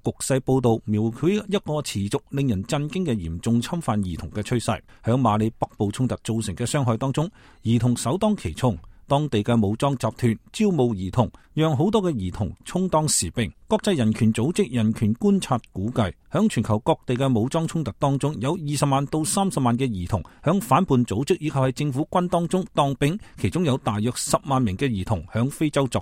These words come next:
戰。人權觀察話，響一啲嘅武裝組織當中，兒童兵佔百分之七十。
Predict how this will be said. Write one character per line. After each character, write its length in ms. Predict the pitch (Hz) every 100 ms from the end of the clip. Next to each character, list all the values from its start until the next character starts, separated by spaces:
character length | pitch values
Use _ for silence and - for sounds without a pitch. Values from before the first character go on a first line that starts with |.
| -
戰。 160 | 117 - -
人 180 | 131 147
權 160 | 143 147
觀 220 | 233 226
察 160 | 196 165
話， 260 | 123 120 - - - -
響 160 | 165 226
一 80 |
啲 260 | 254 240 220
嘅 140 | 165
武 80 | 139
裝 200 | 170 208
組 160 | 180 113
織 120 | 127
當 180 | 123 127
中， 220 | 123 135 -
兒 160 | 117 110
童 180 | 107 120
兵 200 | 208 196
佔 240 | - 143
百 140 | -
分 160 | 127 107
之 120 | 156
七 120 | 139 -
十。 160 | -